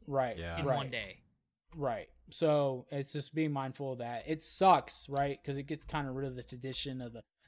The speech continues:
Speaker 1: the long lines
Speaker 2: Right.
Speaker 1: and all that stuff. And you're just, like, seeing
Speaker 2: Yeah,
Speaker 1: people
Speaker 2: it's
Speaker 1: just
Speaker 2: always
Speaker 1: being
Speaker 2: kind of a
Speaker 1: fucking excited. But
Speaker 2: There's a lot of fun there, yeah.
Speaker 1: Right. You know what I mean? Well, there's also a lot of fucking crazies. Like, let,
Speaker 3: I
Speaker 1: let's not get it twisted.
Speaker 2: Yeah,
Speaker 3: I
Speaker 2: there's always a stabbing or two.
Speaker 1: Yeah.
Speaker 3: I understand
Speaker 1: <laughs> Yeah.
Speaker 3: that it's definitely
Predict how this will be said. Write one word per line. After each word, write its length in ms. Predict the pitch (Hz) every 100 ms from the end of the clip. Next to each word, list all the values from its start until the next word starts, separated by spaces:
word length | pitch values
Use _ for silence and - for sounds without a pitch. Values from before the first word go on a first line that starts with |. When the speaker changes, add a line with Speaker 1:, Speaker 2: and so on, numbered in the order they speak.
| -
Speaker 1:
the 80 |
long 360 | 131 160 165 151
lines 540 | 135 147 143 107 104 -
Speaker 2:
Right. 60 |
Speaker 1:
and 100 | 165
all 140 | 160 156
that 80 | 147
stuff. 240 | - 147
And 140 | 147
you're 120 | 165 165
just, 160 | 175
like, 120 | 160
seeing 280 | 151 185 175
Speaker 2:
Yeah, 160 | - 190
Speaker 1:
people 160 | -
Speaker 2:
it's 80 | 170
Speaker 1:
just 80 | 165
Speaker 2:
always 100 | 135
Speaker 1:
being 100 | 202
Speaker 2:
kind 100 | 180
of 80 | 113
a 40 | 107
Speaker 1:
fucking 300 | 185 196 180
excited. 840 | 156 - 160 156 185 170 139 120 - - - - _ _
But 140 | 139 156
Speaker 2:
There's 140 | 147
a 40 | 170
lot 140 | 139
of 80 | 117
fun 280 | - 95 90
there, 260 | 85 85
yeah. 140 | 87 156
Speaker 1:
Right. 340 | 139 127 113
You 160 | - 160
know 80 | 165
what 80 | 147
I 40 |
mean? 160 | 143 143
Well, 180 | 156 143
there's 140 | 135
also 240 | 170 135
a 20 | 123
lot 200 | 117 110
of 80 |
fucking 260 | - 123 104
crazies. 420 | 139 135 110 104
Like, 160 | 120 117
let, 120 | 143
Speaker 3:
I 140 | 175
Speaker 1:
let's 120 | 175 156
not 140 | 131
get 100 | 117
it 100 | 113
twisted. 340 | - 156 - 139
Speaker 2:
Yeah, 20 |
Speaker 3:
I 200 | 160 160
Speaker 2:
there's 160 | 104 98
always 300 | 98 95 -
a 40 |
stabbing 480 | 92 110 95 92 92
or 80 | 92
two. 300 | - 92 98
Speaker 1:
Yeah. 240 | 151 139
Speaker 3:
I 100 | 127
understand 680 | 185 226 226 214 - 170 254
Speaker 1:
<laughs> 80 | 185
Yeah. 140 | 180
Speaker 3:
that 20 | 147
it's 120 | -
definitely 1000 | - 156 160 185 180 175 170 160 151 139